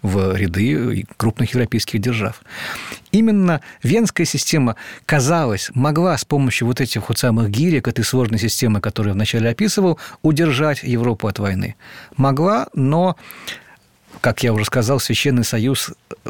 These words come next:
сам провоцировал войны. Венская система от-, отрицала один очень важный момент, который был потом в Версальско-Вашингтонской системе.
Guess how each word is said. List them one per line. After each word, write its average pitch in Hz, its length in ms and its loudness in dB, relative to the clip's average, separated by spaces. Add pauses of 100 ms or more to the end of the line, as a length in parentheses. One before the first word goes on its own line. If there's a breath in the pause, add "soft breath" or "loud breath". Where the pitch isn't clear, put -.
(140)
сам 156 360 2
провоцировал 110 600 0
войны. 98 360 -2 (460 loud breath)
Венская 185 380 2
система 190 480 0
от-, - 200 -4 (280)
отрицала 202 640 0 (100)
один 170 220 2
очень 156 220 2
важный 127 320 0
момент, 110 320 0
который 117 300 0
был 151 160 2
потом 127 320 0
в 107 40 0
Версальско-Вашингтонской 110 960 -2
системе. - 440 -6